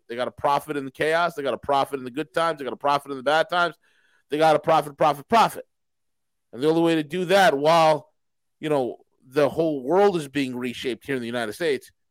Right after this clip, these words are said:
is to get in on the other side of this. The only way that you can adequately really dish out the much needed U B I and the much needed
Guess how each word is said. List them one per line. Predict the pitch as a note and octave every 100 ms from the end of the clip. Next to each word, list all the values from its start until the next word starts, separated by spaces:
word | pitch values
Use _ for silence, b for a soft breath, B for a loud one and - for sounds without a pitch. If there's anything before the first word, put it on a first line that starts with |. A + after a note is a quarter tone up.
| _ _
is | C#3+ -
to | D3+
get | C#3+ C3+
in | C3 C3+
on | B2
the | B2+
other | B2
side | C3 G#3+ F#3+
of | B2
this. | D#2+ - _ _ _ _ _ _ B2+
The | C3+
only | E3 G#3 A#3+ B3
way | G#3 F3+ E3
that | D3+
you | C3 D#3+
can | D#3 D3
adequately | B2+ D3+ F#3 F#3 G3 F#3 F#3 F#3+ F3 - _ _ _ _ _ _ _ _ _ _
really | A#2+ C3+ G3+ A3 G#3
dish | D3 F3+ F#3 E3+
out | D3+ C3+ B2 - _
the | B2+ C3+
much | D3+ F3 - D#3
needed | E3+ F3+ D#3 C3+
U | A2+ C3+ E3+
B | D#3 D3+
I | D3+ C3+ F#2 - _ _ _ _
and | C#3 C#3+
the | C#3
much | D#3+ F3 D3+
needed | D#3 E3+ D#3 D3 A#2